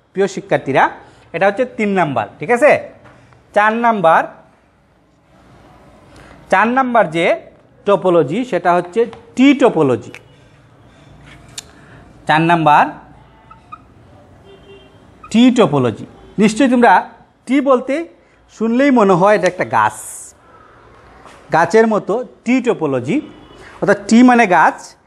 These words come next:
কাজেই এই নেটওয়ার্কটা, এই টপোলজিটা গাছের মতো দেখার কথা, মানে দেখানোর কথা। ছবিতে আমরা যদি একটু দেখি তাহলে যা গাছটা টি টপোলজিটা কীভাবে হবে, প্রিয় শিক্ষার্থীরা, আমরা একটু দেখি যে আমরা, আহ,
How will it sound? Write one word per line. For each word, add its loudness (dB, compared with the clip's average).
কাজেই -2
এই 0
নেটওয়ার্কটা, 0
এই 0
টপোলজিটা 0
গাছের 0
মতো -6
দেখার -6
কথা, -14
মানে 4
দেখানোর 0
কথা। 0
ছবিতে 0
আমরা 0
যদি -4
একটু -8
দেখি 0
তাহলে 2
যা 4
গাছটা -2
টি -2
টপোলজিটা -2
কীভাবে 2
হবে, -2
প্রিয় 0
শিক্ষার্থীরা, -4
আমরা 2
একটু -4
দেখি 0
যে 0
আমরা, 2
আহ, -4